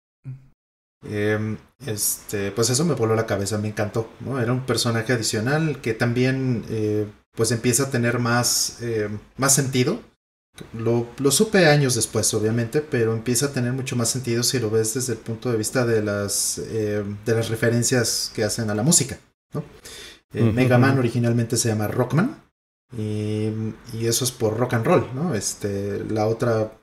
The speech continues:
Speaker 1: personaje, eh, el otro robot, pues, eh, femenino es Roll, y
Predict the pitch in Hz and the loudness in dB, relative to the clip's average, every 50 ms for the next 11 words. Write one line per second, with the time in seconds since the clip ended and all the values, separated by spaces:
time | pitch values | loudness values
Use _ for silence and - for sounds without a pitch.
0 | _ _ _ _ 107 110 - 131 123 123 120 113 - 131 135 127 113 - - _ | _ _ _ _ -2 -2 0 0 2 2 2 0 0 0 0 -2 -2 -6 -12 _
1 | _ _ _ _ _ _ _ 107 107 104 104 101 98 104 110 - 113 110 107 107 | _ _ _ _ _ _ _ -12 -10 -8 -6 -4 -4 -4 -2 -2 -2 -2 0 0
2 | 107 110 113 110 - - 110 107 107 - - - 101 98 95 - - 113 113 117 | 0 0 0 -2 -2 0 0 0 0 0 -2 -4 -4 -6 -6 -4 -2 -2 0 0
3 | 117 113 113 123 131 113 - - - - - - 120 131 175 226 240 - - _ | 0 -2 -2 -2 -2 -2 -2 -4 -6 -6 -2 0 2 2 2 2 -2 -6 -14 _
4 | _ _ _ _ _ _ _ _ 123 120 127 135 151 165 160 - - | _ _ _ _ _ _ _ _ -4 -2 0 2 2 2 2 0 -2